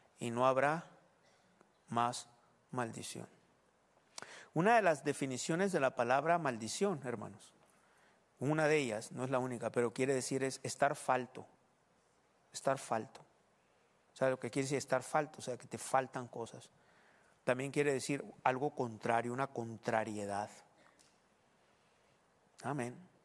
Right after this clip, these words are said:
No estamos, no dije que estás, si algo está pasando, es que estás maldecido. ¿Cuántos lo estás entendiendo? Pero nota una cosa, para los que dicen que no hay maldición, note algo. No sé si te fijas, tienes que echar a andar tu fe, ¿verdad?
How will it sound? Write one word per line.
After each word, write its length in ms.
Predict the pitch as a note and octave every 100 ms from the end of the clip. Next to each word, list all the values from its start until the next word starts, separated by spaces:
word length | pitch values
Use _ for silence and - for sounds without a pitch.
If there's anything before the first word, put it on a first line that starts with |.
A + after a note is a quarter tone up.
| _ _ _ _ _ _ _ _ _ _ _ _ _ _ _ _ _ _ _ _ -
No 160 | C#3
estamos, 640 | D3 - E3+ G#3 E3+ - - _ _ -
no 200 | C3+ C3+
dije 340 | C#3+ D#3+ D3+
que 100 | -
estás, 320 | B2 C3+ C3+ C#3 -
si 140 | - C3
algo 160 | B2+
está 180 | C3+ C#3
pasando, 380 | C3 B2 D3 A#2+
es 80 | A2+
que 100 | A2+
estás 240 | - A#2
maldecido. 560 | B2+ A#2+ G#2 - A#2+ G#2
¿Cuántos 280 | C#3 C#3
lo 80 | C3
estás 260 | B2+ B2 A#2
entendiendo? 440 | A#2 A#2 A2 A2 _ _ _ _ _ _ _ _ - -
Pero 120 | - C3+
nota 200 | F3 G3+
una 140 | F#3+
cosa, 300 | - C#3+ B2+
para 180 | - B2+
los 140 | A#2+
que 100 | -
dicen 320 | A#2 C3 D#3 D3+
que 240 | C3 A2 A2+ _
no 160 | B2+ B2+
hay 80 | B2
maldición, 560 | B2 A#2+ A#2+ - A#2
note 220 | A#2 B2 A#2+
algo. 180 | A2+ - - - _ _ _ _ _ - - - - - _ - - - - - - - -
No 100 | A#3+
sé 120 | C4
si 160 | C4 F3
te 120 | -
fijas, 420 | - F#3 D#3+ C3+
tienes 260 | - C#3 D3
que 80 | B2+
echar 300 | - C3 C#3+
a 40 |
andar 240 | B2+ -
tu 140 | - B2+
fe, 300 | - B2+ A#2+
¿verdad? 300 | G#2+ B2